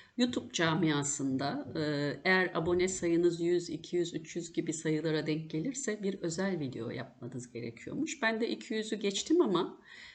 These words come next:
yeğenimin uyarısıyla, e, normalde anlattığım konulardan farklı bir konu anlatmaya karar verdim. E, bir tarih öğretmeni olunca da bizim hayatımızda çok hikaye var.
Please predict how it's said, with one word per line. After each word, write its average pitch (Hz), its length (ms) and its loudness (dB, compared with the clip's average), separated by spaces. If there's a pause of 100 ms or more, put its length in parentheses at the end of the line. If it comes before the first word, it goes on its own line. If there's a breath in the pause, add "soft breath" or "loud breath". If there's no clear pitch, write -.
(140)
yeğenimin 220 560 6
uyarısıyla, 190 880 2 (320)
e, 170 280 2
normalde 208 500 0
anlattığım 190 540 0
konulardan 196 640 0
farklı 196 360 -8
bir 143 140 -6
konu 117 240 -6
anlatmaya 120 580 -10
karar 65 360 -10
verdim. 202 440 -4 (320 loud breath)
E, 208 60 -4
bir 254 200 0
tarih 240 280 2
öğretmeni 233 480 -2
olunca 233 420 0
da 220 140 -4
bizim 214 340 -4
hayatımızda 202 680 -6
çok 240 220 -8
hikaye - 480 -12
var. - 300 -16